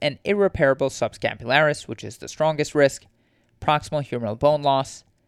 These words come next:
failed prior arthroplasty, proximal humeral nonunion,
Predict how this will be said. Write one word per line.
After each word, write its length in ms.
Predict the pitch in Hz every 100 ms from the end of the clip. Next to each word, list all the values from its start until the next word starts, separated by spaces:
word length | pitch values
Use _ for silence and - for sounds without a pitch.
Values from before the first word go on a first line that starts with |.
| _ _
failed 400 | - 170 165 156
prior 300 | - 120 101
arthroplasty, 800 | - 139 - 156 135 135 135 127 - _ _ _ _ -
proximal 400 | 156 143 - 139
humeral 400 | - 180 170 151
nonunion, 580 | 113 110 143 160 147